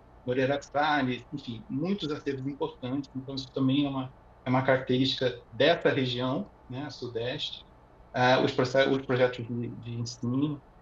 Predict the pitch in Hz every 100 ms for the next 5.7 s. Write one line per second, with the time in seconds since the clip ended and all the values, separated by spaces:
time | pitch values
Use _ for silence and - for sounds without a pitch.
0 | - - 147 160 165 - - 185 202 233
1 | - 143 151 170 202 202 196 135 139 -
2 | - 170 160 143 143 - - 151 170 147
3 | 151 - - 160 143 143 147 151 151 156
4 | - - 220 208 165 190 165 170 180 -
5 | - - 165 185 190 127 117